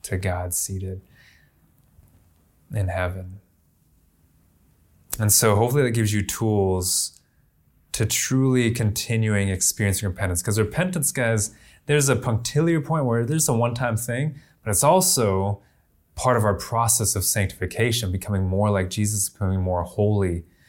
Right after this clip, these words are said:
right? Of being made perfect. It's, it's this continual act. And here's another just tool, um,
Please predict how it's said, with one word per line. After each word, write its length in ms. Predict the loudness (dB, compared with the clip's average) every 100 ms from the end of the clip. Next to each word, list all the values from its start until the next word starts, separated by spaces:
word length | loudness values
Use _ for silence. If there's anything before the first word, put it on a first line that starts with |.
| -20 _
right? 120 | -2
Of 120 | 0 2
being 340 | 2 4 2
made 340 | 2 0 -2
perfect. 720 | -6 -2 -2 -2 -6 -8 -12 -18 _ -20 -20 _
It's, 520 | -4 -2 0 0 -2 _ _ _
it's 180 | -2 0
this 160 | 0 0
continual 800 | 0 -2 0 2 2 2 -2 -4
act. 580 | -4 -4 -4 -8 -10 -10 -10 -20 -20 _
And 120 | 0
here's 180 | 2 4
another 720 | 4 4 4 4 4 2 -4 -4
just 280 | -2 -2 -2
tool, 600 | 0 2 2 2 0 -6 -18 -20 _ _ _
um, 600 | -2 0 0 -2 -6 -10